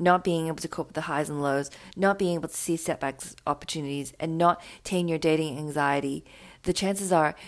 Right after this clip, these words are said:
you'll feel really jaded and exhausted from dating very quickly. What y-, what will happen is, if you go into dating with a poor mindset, you'll attract more situations like it, and, you know, you'll have more bad,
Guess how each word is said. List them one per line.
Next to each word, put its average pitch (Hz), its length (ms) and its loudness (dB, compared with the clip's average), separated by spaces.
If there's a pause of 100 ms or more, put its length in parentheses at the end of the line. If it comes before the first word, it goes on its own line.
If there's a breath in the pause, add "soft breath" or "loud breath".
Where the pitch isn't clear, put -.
you'll 170 220 4
feel 180 380 4
really 160 420 2
jaded 151 520 2
and 143 280 -4 (120)
exhausted 156 560 0
from 147 180 -8
dating 143 400 -2
very 143 260 2
quickly. - 480 -10 (300 loud breath)
What 180 180 2
y-, 156 80 -2
what 180 240 0
will 170 80 2
happen 165 340 -2
is, 143 240 -6 (240 loud breath)
if 170 160 -6
you 185 60 -2
go 190 220 6
into 180 320 -2
dating 156 400 0
with 151 120 -4
a 147 60 -2
poor 156 240 0
mindset, 147 480 -2 (240 loud breath)
you'll 170 160 6
attract 175 340 -2
more 170 240 0
situations 156 680 -2
like 147 240 2
it, 143 200 -4 (300 loud breath)
and, 151 320 0 (240 loud breath)
you 170 100 -4
know, 147 320 0
you'll 160 220 0
have 160 220 -2
more 165 280 4
bad, 147 340 2